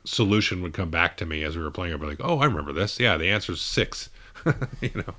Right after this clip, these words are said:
um, but <clears throat> you need to give it time. Again, they're not really meant to be played more than once. So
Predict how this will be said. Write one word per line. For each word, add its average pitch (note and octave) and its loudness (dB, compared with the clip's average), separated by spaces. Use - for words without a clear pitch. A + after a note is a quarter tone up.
um, G#2 6
but F#2+ 2
<clears throat> - -14
you A#2+ 6
need A#2+ 8
to F#2 0
give F#2 4
it D#2+ -8
time. D#2+ -2
Again, A#2+ 6
they're A#2 2
not C3+ 6
really G#2 4
meant F2 0
to E2 -6
be D2+ -2
played D2+ 0
more D2 -6
than C#2+ -8
once. C#2 -10
So D2 -8